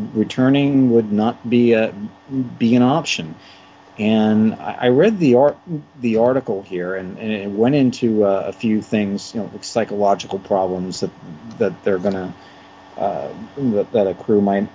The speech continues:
that a, the settlers on Mars would encounter. But it, it quotes, um, a gentleman here by the name of Peter Graves, or, or Greaves, I'm sorry.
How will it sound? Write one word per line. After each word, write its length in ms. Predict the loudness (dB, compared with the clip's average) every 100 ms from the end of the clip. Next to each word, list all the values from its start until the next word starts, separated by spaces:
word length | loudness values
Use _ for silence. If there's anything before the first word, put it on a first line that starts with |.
| -12 -8 -4
that 180 | 0 0
a, 180 | 0 -4 -10 -10
the 80 | -8
settlers 540 | -2 -2 0 -2 0
on 140 | -2
Mars 380 | -2 -2 -2 0
would 140 | -2 -2
encounter. 640 | -6 -4 -4 -2 -4 -8 -10 -20 -20 -6
But 200 | 0 0 0
it, 220 | -2 0
it 140 | 0 -2
quotes, 600 | 2 4 4 -2 -6 -4
um, 360 | 0 0 0 -4 -8 -20 -20 -20 -10
a 60 | -2
gentleman 400 | 2 4 2 2
here 220 | 2 2
by 160 | 2
the 100 | 0
name 180 | 2 2
of 120 | 0 -2
Peter 260 | 2 2
Graves, 720 | 2 0 2 2 0 -4 -8 -8 -12 -6
or, 220 | -2 -2
or 40 |
Greaves, 460 | -2 2 4 2 0
I'm 160 | -2 -2
sorry. 380 | -2 -2 -2